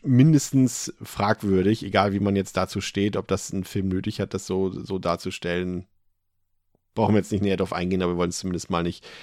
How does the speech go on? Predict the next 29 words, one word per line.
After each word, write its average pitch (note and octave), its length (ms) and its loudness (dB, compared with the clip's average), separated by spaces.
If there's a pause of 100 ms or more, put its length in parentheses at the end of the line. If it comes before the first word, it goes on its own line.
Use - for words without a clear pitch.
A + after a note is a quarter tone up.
(140)
unerwähnt G2+ 440 4
lassen. F#2+ 240 0
Aber G#2+ 100 2
gleichzeitig, A#2 680 2
André, A#2 300 2
sorgen G#2+ 300 2
natürlich A2+ 500 0
diese G2+ 280 -2
Bilder, C#3+ 600 6 (720)
wie A#2+ 160 0
dort A2 240 6
diese G2+ 220 2
Zombie-Massen A#2+ 840 2
sich A2 200 -4
dort G#2 240 0
auftürmen B2 760 2
und A2 160 0
über A2+ 200 -2
die G#2+ 80 -2
Mauer A2 320 4
klettern G#2+ 320 -2
und G2+ 100 0
dann G#2+ 80 2
auch G2+ 80 2
so G2+ 140 -4
runterstürzen A2+ 880 2
in G2+ 80 0
den G2+ 120 -2
Abgrund. G#2+ 500 2